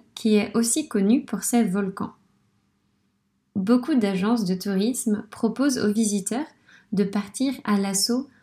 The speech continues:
du mont Batur. C'est un volcan de mille sept cent dix-sept mètres. Les tours opérateurs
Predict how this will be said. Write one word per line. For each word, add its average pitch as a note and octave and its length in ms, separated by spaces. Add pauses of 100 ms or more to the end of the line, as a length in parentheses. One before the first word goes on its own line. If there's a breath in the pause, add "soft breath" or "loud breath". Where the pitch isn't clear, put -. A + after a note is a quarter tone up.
(200 soft breath)
du G3 320
mont G#3 480
Batur. G3 680 (680)
C'est A3 300
un G#3 100
volcan A3 560
de G3 200
mille B3 480
sept A#3 280
cent A#3+ 360
dix-sept G#3+ 640
mètres. - 460 (1300)
Les G3 240
tours C#4+ 320
opérateurs A3 840